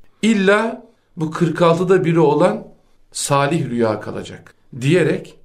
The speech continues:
vahyin, yani nebi denildiğinde vahiye, vahye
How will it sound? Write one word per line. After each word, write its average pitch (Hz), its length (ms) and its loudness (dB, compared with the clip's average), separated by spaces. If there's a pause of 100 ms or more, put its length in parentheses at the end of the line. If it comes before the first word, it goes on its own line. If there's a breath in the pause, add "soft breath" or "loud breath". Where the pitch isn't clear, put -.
vahyin, 139 760 -2 (180)
yani 110 360 -4
nebi 170 340 0
denildiğinde 151 640 0
vahiye, 160 560 -2 (560)
vahye 131 640 -2